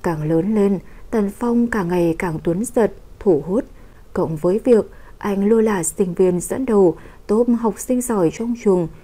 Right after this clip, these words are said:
thu hút biết bao cô gái. Lúc đó, Ngô Đàm Tuyết vô cùng lo lắng, sợ anh sẽ bị người khác cướp mất. Cô càng đeo bám anh chặt hơn,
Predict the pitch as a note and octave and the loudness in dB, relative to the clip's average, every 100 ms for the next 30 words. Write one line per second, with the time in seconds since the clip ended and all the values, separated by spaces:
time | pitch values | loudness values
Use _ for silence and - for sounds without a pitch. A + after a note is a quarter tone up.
0 | - - F#3 E3+ A#3+ A#3+ G3+ G#3 A#3+ G3 | -20 -2 0 4 4 4 2 2 0 -4
1 | F#3+ F3 - D#3+ D#3+ D3+ D#3 C#4 - - | -6 -6 -4 -2 -2 -6 -6 -8 -12 -20
2 | - - - - - - - F3+ F#3+ F3+ | -20 -20 -20 -20 -20 -20 -2 -2 0 -2
3 | E3+ E3+ D4 - - - A#3 A#3+ A3+ D#3+ | -2 -4 -6 -10 -12 -4 0 2 2 0
4 | F#3 G#3+ A3+ G3+ G3+ G3 G3 F#3+ E3+ G#3+ | -2 0 0 0 2 2 4 2 2 -2
5 | G#3+ F3 F3 D#4 - - - - F#3 - | 0 0 -2 -6 -8 -18 -10 -2 0 0
6 | F3 F3 - - G3+ C#3+ E3+ E3+ F3 - | -4 -6 -6 -2 0 0 0 0 -2 -2
7 | - G3+ - G#3 G3+ F#3 G#3+ - - - | -6 -10 -6 -6 -4 -6 -8 -12 -20 -20
8 | - - - - - - - - - F#3 | -20 -20 -20 -20 -20 -20 -20 -20 -6 -2
9 | E3 E3 D#3+ F#3+ F3+ F3 G3+ G#3+ G3+ F#3 | 0 0 0 -2 -4 -4 -2 -2 -2 -2
10 | A3+ A#3 A#3 A#3 F3+ F#3 G3+ G#3 | -2 0 0 -2 -4 0 2 2